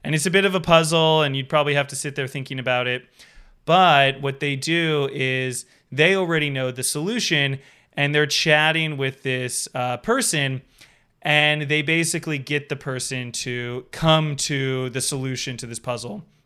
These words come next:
And if you're wondering out there, the solution is if you find halfway along the cake on all sides and you cut,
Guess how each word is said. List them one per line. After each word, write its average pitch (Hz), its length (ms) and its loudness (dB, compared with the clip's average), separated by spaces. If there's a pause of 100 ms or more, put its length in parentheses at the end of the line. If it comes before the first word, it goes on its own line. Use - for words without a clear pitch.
(720)
And 160 180 4
if 147 100 -2
you're 151 80 -2
wondering 143 320 -2
out 127 160 -6
there, 127 140 -4
the 117 100 -10
solution 160 460 -2
is 131 320 -2 (460)
if 135 160 -6
you 139 80 -4
find 147 400 0
halfway 143 720 0
along 131 640 -4 (400)
the 117 80 -10
cake 123 480 -4 (180)
on 127 140 -8
all 120 160 -6
sides 143 680 2 (280)
and 135 160 -4
you 131 100 -4
cut, 147 400 4